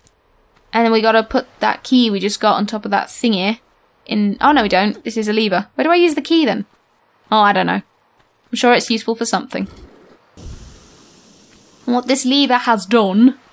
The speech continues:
is it's filled the room with bloody sand in it. I will show you. Da, da, da, da, da, da, da, da, da. That was a really long jump. Maybe I should have saved first.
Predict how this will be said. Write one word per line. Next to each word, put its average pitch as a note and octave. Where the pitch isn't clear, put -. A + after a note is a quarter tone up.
is A3+
it's -
filled A3
the G3
room G#3+
with G3+
bloody A#3
sand A#3+
in A#3+
it. -
I -
will G#3+
show -
you. -
Da, C4
da, C#4+
da, D#4
da, C#4
da, C4
da, A3+
da, G#3+
da, C4+
da. C#4
That A#3
was G#3
a A3
really A#3+
long A#3
jump. G#3+
Maybe G#3+
I A3
should G#3+
have G3+
saved G3+
first. G3+